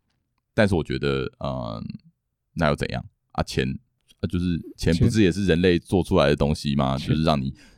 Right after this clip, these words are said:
Speaker 1: 让你可以去方便做一些事情而已，
Speaker 3: 嗯。
Speaker 1: 就只是这样啊。
Speaker 3: 嗯。
Speaker 1: 那你真的得到那么多钱，你也只是在过一个你的另外一种生活。
Speaker 3: 嗯。
Speaker 1: 对。
Speaker 3: 所以我就说，其实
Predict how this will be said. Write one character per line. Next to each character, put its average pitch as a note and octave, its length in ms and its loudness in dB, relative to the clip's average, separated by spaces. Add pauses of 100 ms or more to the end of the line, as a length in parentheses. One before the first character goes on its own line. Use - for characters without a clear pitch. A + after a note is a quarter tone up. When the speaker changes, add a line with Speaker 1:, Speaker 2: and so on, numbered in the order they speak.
Speaker 1:
让 E2+ 180 2
你 C#2 300 -4
可 D2 160 0
以 C#2+ 140 0
去 D#2 180 -6
方 D2 180 -2
便 D#2+ 160 0
做 C#2+ 160 0
一 C#2 40 -2
些 C#2 100 -2
事 C#2+ 160 -4
情 - 220 -12
而 G1+ 120 -6
已， - 60 -4
Speaker 3:
嗯。 C3 160 -6
Speaker 1:
就 G#2 80 2
只 A#2+ 140 -4
是 E2+ 100 -4
这 G#2 140 2
样 F2+ 160 4
啊。 D2+ 200 0
Speaker 3:
嗯。 A#2 180 -12
Speaker 1:
那 F#2 140 4 (260)
你 E2+ 220 2
真 G2 160 2
的 G2 100 4
得 E2+ 140 2
到 F2+ 80 6
那 F#2+ 40 4
么 F#2+ 100 2
多 F2+ 140 2
钱， C#2 320 -2 (460)
你 D2 360 0
也 D2+ 160 2
只 C#2 160 -8
是 D#2+ 180 -6
在 D2+ 160 2
过 C#2+ 300 0
一 A#1+ 80 -8
个 A1 360 -4 (240)
你 C2+ 280 -4
的 G#1+ 320 0 (460)
另 F#2 180 2
外 D2 100 4
一 D2 40 2
种 D2 160 -4
生 - 200 -6
活。 - 240 -10 (240)
Speaker 3:
嗯。 G#2 240 -10 (280)
Speaker 1:
对。 - 120 -10 (180)
Speaker 3:
所 F3+ 140 6
以 G3 40 10
我 E3 100 8
就 D#3+ 120 6
说， F#3+ 100 4
其 E3+ 180 4
实 B2+ 480 -2